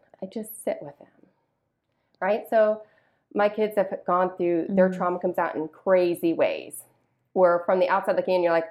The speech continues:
Speaker 1: "Oh my goodness, like, that child is out of control."
Speaker 2: Mm.
Speaker 1: Okay? If you go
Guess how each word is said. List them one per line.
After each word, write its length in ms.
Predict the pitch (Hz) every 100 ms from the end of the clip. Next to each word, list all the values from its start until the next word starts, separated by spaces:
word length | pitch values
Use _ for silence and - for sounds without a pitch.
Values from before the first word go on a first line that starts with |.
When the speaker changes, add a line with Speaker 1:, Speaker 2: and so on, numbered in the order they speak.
| -
Speaker 1:
"Oh 380 | 185 180 180 185
my 180 | 175 165
goodness, 340 | 165 147 143 -
like, 220 | 156 - - _ _ _ _ -
that 100 | 175
child 240 | 185 165
is 60 | 165 -
out 160 | 165
of 140 | 160 -
control." 480 | 160 - - 87 - _ _ 185
Speaker 2:
Mm. 340 | 180 180 170 - _
Speaker 1:
Okay? 320 | - 185 185 - _ _ _ _ _ _ _ _ -
If 160 | 190 202
you 180 | 214
go 640 | 196 190 190 185 185 180 185